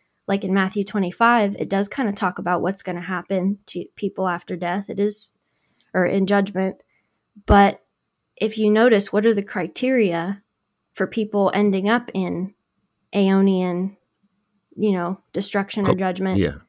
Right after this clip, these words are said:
Speaker 1: The criterion is not believing in a gospel presentation, believing Jesus is the Christ, the God sent him for our sins, all of that.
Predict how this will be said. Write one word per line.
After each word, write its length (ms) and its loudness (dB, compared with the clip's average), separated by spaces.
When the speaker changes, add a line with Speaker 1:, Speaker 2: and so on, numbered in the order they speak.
Speaker 1:
The 80 4
criterion 1040 2
is 160 2
not 400 4
believing 420 4
in 80 2
a 60 2
gospel 400 2
presentation, 800 -2
believing 360 2
Jesus 340 0
is 120 -6
the 80 -8
Christ, 380 -6
the 60 -12
God 220 -2
sent 200 -2
him 100 -4
for 160 -8
our 100 -4
sins, 440 -6
all 180 -4
of 60 -8
that. 300 -2